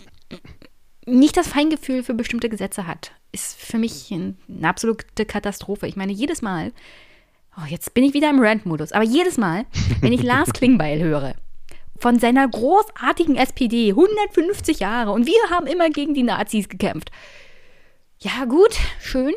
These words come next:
Speaker 1: Aber was genau macht ihr praktisch, was dieser Geschichte gerecht wird in der letzten Zeit? Und das ist leider nicht sehr viel. Weil das absolute Minimum, was mit der C D U geht, ist einfach nicht genug. So.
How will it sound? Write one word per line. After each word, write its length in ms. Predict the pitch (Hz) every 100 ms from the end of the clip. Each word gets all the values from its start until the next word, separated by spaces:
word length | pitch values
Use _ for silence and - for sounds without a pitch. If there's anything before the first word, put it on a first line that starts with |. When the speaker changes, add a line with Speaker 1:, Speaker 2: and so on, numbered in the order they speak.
| - - - - _
Speaker 1:
Aber 340 | 226 247 226
was 240 | 262 349 -
genau 260 | 294 285
macht 240 | 247 214 -
ihr 80 |
praktisch, 920 | 160 - 220 - - 202 269 - - - _ _ _ _
was 180 | 220 226
dieser 240 | 247 247
Geschichte 400 | 226 208 - -
gerecht 460 | 226 208 202 - -
wird 300 | 170 151 -
in 140 | 202
der 120 | 180 156
letzten 320 | 147 - 175
Zeit? 200 | 147 151 - -
Und 200 | 262 -
das 180 | - -
ist 240 | - -
leider 260 | 202 220 226
nicht 260 | 196 202 -
sehr 140 | 185
viel. 340 | - 185 175 - - -
Weil 140 | 214
das 160 | 247 -
absolute 420 | - 339 311 269
Minimum, 460 | 269 427 302 220
was 180 | 254 247
mit 160 | 233 233
der 200 | 226 220
C 160 | -
D 100 | 233
U 160 | 196 311
geht, 260 | 214 247 -
ist 180 | 254 - - -
einfach 220 | - - -
nicht 160 | - -
genug. 420 | 370 415 - - - - - - - - - - - -
So. 200 | - -